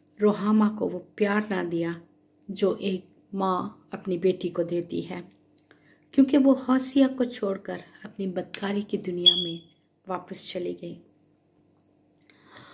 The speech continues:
होसिया उसे ढूंढकर वापस लाया और लोहामा का बाप अपनी बेटी से बहुत प्यार करता था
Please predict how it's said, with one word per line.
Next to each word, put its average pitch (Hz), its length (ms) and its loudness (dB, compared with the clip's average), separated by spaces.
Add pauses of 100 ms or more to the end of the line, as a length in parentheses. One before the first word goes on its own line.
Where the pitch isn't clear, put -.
(280)
होसिया 240 640 2
उसे - 300 0
ढूंढकर 202 540 2
वापस 190 440 -2
लाया 170 320 -6 (420)
और 196 260 0 (340)
लोहामा 208 540 2
का 214 180 -4
बाप 180 420 -6 (800)
अपनी - 260 -2
बेटी 185 320 0
से 175 360 -8 (200)
बहुत 214 400 -4
प्यार 175 220 -2
करता 170 340 -14
था - 160 -18